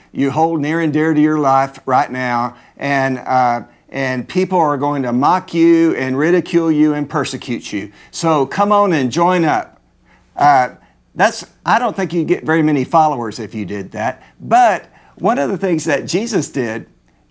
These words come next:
uh, when he was, when the new church was beginning, is he shot straight with them, and he let them know,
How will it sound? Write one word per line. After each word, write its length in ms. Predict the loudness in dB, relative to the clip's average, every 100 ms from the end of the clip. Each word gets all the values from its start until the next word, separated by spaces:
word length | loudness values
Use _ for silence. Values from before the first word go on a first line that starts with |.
| -2
uh, 220 | 0 0
when 320 | 0 -4 -6
he 180 | -2 0
was, 280 | 0 0 -2
when 240 | -4 -2
the 80 | 0
new 160 | 2 2
church 340 | 0 -2 0
was 160 | -2 -2
beginning, 640 | -4 -4 -4 -4 -8 -12 _ _ _
is 440 | -6 -4 -4 -8 -16 _
he 340 | -2 0 0
shot 460 | -2 0 0 0 -2
straight 400 | -6 -4 -4 -6
with 180 | -12 -12
them, 360 | -12 -10 -14 -20 _ _
and 160 | -12 -6
he 220 | -2 0
let 220 | 0 -4
them 240 | -6 -4 -4
know, 400 | -4 -6 -6